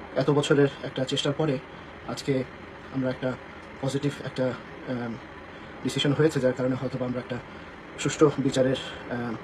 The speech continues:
পাওয়ার আমরা আশা করছি। রব্বুল আলমিনের অশেষ দোয়া এবং রহমত, আল্লাহর শুকরিয়া আদায় করে আমরা কুল কিনারা পাবো না। আমি যে, আম, আমাদের যে মাননীয় জজ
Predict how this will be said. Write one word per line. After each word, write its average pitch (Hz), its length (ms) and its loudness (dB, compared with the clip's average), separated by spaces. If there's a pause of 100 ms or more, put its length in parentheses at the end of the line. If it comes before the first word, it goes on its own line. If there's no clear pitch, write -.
(260)
পাওয়ার 120 200 0
আমরা 117 140 0
আশা 120 160 -2
করছি। - 280 -2 (1300)
রব্বুল 131 180 4
আলমিনের 143 320 6
অশেষ - 360 0 (160)
দোয়া 143 200 4 (180)
এবং 127 220 -2
রহমত, 139 260 0 (400)
আল্লাহর 120 240 -4 (280)
শুকরিয়া 127 280 0
আদায় 123 140 2
করে 120 120 0
আমরা 117 180 -4
কুল 113 140 -6
কিনারা 107 220 -6
পাবো 117 140 -4
না। 139 100 -4 (1080)
আমি 135 360 8 (1300)
যে, 151 380 10 (160)
আম, 139 360 8 (320)
আমাদের 139 220 4
যে 131 220 6 (160)
মাননীয় 135 260 4
জজ 131 200 4